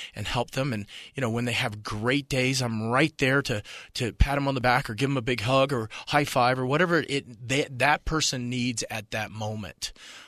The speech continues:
Um, and it's, it's, it's very important, but put it on paper. Start with where you wanna go. Start with the things you want in life, and just start putting them down. Because once you, and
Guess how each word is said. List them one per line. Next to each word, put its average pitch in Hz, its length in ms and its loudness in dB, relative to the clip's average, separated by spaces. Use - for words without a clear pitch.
Um, 101 400 -6
and 117 160 -4
it's, 110 240 -6
it's, - 240 -6
it's - 180 -6
very 143 300 4
important, 147 420 0
but 110 180 -6
put 127 140 4
it 131 100 0
on 202 100 0
paper. 107 480 -6
Start 123 640 2
with 120 320 -4
where 127 320 4
you 156 160 4
wanna 160 240 0
go. 117 340 -2
Start 139 340 2
with 123 340 -2
the 117 160 -2
things 127 400 -2
you 131 80 -2
want 127 220 -2
in 147 80 -2
life, 104 480 -2
and 123 120 -4
just 127 160 -2
start 139 260 -4
putting 147 160 -6
them 131 120 -4
down. 151 320 -4
Because 113 340 -6
once 117 460 0
you, - 140 -6
and 127 180 -2